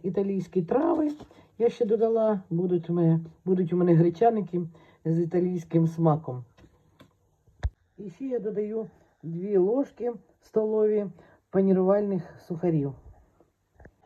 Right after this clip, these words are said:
Все це перемішуємо. Я не сказала відразу, у мене фаршу десь було пів кілограма. Стільки ж сюди додаємо і гречки. Перемішали все, ось такі у нас фарш вийшов.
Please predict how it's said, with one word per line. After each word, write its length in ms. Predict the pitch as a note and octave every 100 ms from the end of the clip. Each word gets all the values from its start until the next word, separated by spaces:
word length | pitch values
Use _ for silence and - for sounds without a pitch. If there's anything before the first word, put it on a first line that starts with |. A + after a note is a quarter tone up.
| _ -
Все 260 | _ - B3
це 200 | A#3+ F3
перемішуємо. 1200 | E3 G3 E3+ D3+ C#3+ C#3+ C#3 - A3 A#3 B3+ C#4+ - - - - _ -
Я 120 | G3
не 120 | G3
сказала 800 | F#3 G3+ A3+ C4+ A3 F#3+ F3+ F3
відразу, 500 | F3+ E3+ F3 E3 E3
у 80 | E3+
мене 400 | F#3 F#3+ F3+ F3 - - -
фаршу 320 | G3 F#3 F3+
десь 200 | E3 E3
було 320 | D#3+ E3 E3
пів 320 | D3 - D#3+ D3+
кілограма. 680 | D#3+ D#3 E3 A3+ D4 D4 C#4+ - - -
Стільки 340 | - C#4+ - A#3
ж 80 |
сюди 380 | - F#3+ F3 G3+
додаємо 520 | F3 E3+ F3 F3 F#3+
і 40 | G3+
гречки. 560 | E3 D3+ - - D3 C3+ F3+ _ _ _ _ - _ _ _ -
Перемішали 800 | A#3 G#3+ F#3+ E3+ - C#3 C#3 E3+
все, 380 | F#3 - B3+ B3+
ось 360 | F#3+ F#3 - _
такі 280 | E3 D#3+ D#3+
у 60 | D3
нас 160 | C#3 - _ _ _ _ _ _ _ _ _ _
фарш 360 | D3+ D#3+ G3+ -
вийшов. 600 | G#3+ B3+ G3+ - A#3+